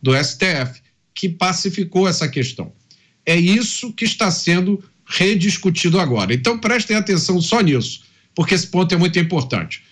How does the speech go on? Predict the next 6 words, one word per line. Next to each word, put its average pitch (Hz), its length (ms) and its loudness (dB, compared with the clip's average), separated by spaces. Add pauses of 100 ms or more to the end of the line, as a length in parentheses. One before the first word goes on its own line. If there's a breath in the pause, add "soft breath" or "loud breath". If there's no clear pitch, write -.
(120 soft breath)
Se - 220 0
o 170 60 6
marco 196 500 0
temporal 165 540 0
cair, 175 460 2 (1000)
qualquer 190 800 -2